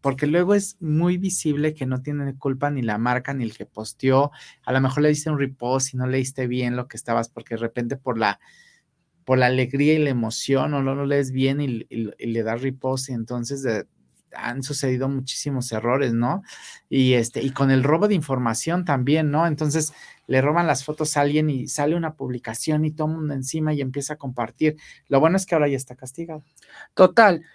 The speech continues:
Speaker 2: Voy a, a regresar un poquito a lo que comentas del hecho de que, pues, lo subes y cometes el error. Sin embargo, creo que es importante también tú como marca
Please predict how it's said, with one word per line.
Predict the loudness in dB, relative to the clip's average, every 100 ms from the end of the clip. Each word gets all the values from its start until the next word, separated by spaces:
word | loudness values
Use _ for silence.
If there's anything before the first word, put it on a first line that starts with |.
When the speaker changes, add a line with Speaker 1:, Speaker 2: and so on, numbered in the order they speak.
| -20 _ _
Speaker 2:
Voy | 4 8 10
a, | 10 8 4
a | 2 2 2 0 -2 -2
regresar | -2 -2 2 2
un | 2
poquito | -4 -8 -2 0
a |
lo | 0 -2
que | -6
comentas | 0 0 2 2 0 -2
del | -2 -2
hecho | -2 -4 -2
de | -2 -4
que, | -4 -2 -2 -4 -8 -14 _ _ _ _ _ _ _ _ _ _
pues, | 0 0 -6
lo | 0 0
subes | 2 4 4 2
y | -2 -4
cometes | -2 -2 -2 -4
el | -6
error. | 0 0 0 -4 _ _ _ -2
Sin | 2 4
embargo, | 6 6 6 4 2
creo | 2 2 2
que | -2
es | -2
importante | -2 0 -2 0 0 0
también | -4 -2 -2 -4 -4
tú | -8 -6
como | -4 -4
marca | -4 -6 -6 -4 -6